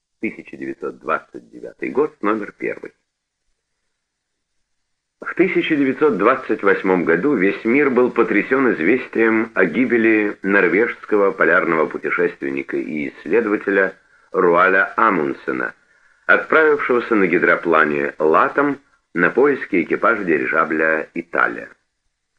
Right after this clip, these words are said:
Двадцать третьего мая тысяча девятьсот двадцать восьмого года дирижабль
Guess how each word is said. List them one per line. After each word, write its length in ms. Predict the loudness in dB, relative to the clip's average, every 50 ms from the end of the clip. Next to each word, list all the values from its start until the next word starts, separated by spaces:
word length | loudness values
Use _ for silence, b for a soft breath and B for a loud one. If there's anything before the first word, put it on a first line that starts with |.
| _ _ _ _ _ _ _ _ _ _ _ _ _ _ _ _ _
Двадцать 460 | -6 -2 2 2 2 2 0 -2 0 2
третьего 320 | 2 0 2 2 2 2
мая 320 | 4 4 2 2 2 0
тысяча 420 | 0 -2 -4 -4 -4 -6 -6 -6 -6
девятьсот 400 | -6 -6 -6 -4 -2 -2 -2 0
двадцать 380 | 0 0 -2 -2 -2 -8 -6 -4
восьмого 440 | -4 -4 -4 -2 -2 -2 -2 -2 0
года 340 | 0 0 0 0 0 -2 -6 _ _ _ _ _ _ _ _ _ _ -8
дирижабль 680 | -2 0 0 2 2 2 2 2 2 2 0 0 0